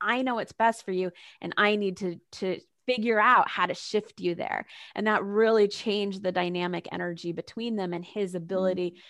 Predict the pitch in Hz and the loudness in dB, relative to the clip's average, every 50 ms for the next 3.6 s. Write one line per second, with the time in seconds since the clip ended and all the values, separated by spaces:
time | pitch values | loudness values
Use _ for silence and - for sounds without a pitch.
0 | - _ - 226 190 185 196 185 185 180 175 - - - 190 175 175 175 170 - | -20 _ -8 -6 -4 0 0 2 2 0 -2 -4 -4 -4 -2 0 2 0 0 0
1 | - 170 165 - - 170 - - - 175 - - - - 190 180 170 170 170 170 | -2 -6 -8 -6 -8 -10 -10 -4 -4 -4 -4 -4 -6 -6 -4 -2 -2 -4 -4 -6
2 | 165 - - 180 170 175 170 165 - - 190 185 170 170 - - 180 165 165 147 | -10 -6 -4 -6 -4 -4 -6 -10 -10 -8 -8 -6 -6 -6 -4 -2 -2 -2 -2 -4
3 | 147 131 - - - - - - - - - _ | -10 -10 -12 -14 -14 -16 -18 -18 -16 -16 -16 _